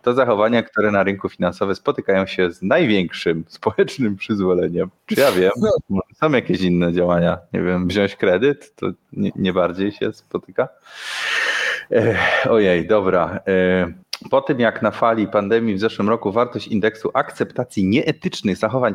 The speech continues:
Speaker 1: finansowych wzrosła z czterdziestu jeden do czterdziestu sześciu procent, e, a w tym roku z-, obniżyła się trochę do czterdziestu pięciu, czyli najgorzej w pandemii, naj-, naj-, najlepiej, naj-, najwięcej akceptacji było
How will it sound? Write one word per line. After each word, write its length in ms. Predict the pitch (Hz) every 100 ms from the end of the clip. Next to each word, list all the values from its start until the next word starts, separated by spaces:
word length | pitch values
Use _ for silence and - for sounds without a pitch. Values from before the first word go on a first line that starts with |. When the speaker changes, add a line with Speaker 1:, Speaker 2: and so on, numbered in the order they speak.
| -
Speaker 1:
finansowych 600 | 110 98 90 - 117 90
wzrosła 520 | 92 135 165 - 98
z 60 | -
czterdziestu 640 | - 101 95 160 165 98
jeden 340 | 110 117 104
do 100 | 87 - -
czterdziestu 540 | - 101 110 135 -
sześciu 300 | 117 120 98
procent, 580 | - 147 - 92 - - _ 95
e, 480 | 87 85 82 80 - _
a 100 | 139
w 80 | -
tym 160 | 135
roku 280 | 110 113 110
z-, 140 | 98 87 _ -
obniżyła 580 | 135 104 92 90 - -
się 160 | -
trochę 340 | - 113 104 87
do 140 | 92
czterdziestu 580 | - - 92 92 - -
pięciu, 380 | - 90 - -
czyli 200 | 90 92
najgorzej 400 | 90 113 104 92
w 100 | -
pandemii, 480 | 98 98 69 85 90
naj-, 200 | 90 78
naj-, 180 | 87
najlepiej, 580 | 87 95 110 151 - 80
naj-, 260 | 80 85 -
najwięcej 640 | 92 87 85 107 98 92
akceptacji 540 | 87 - - 95 - 87
było 280 | 85 90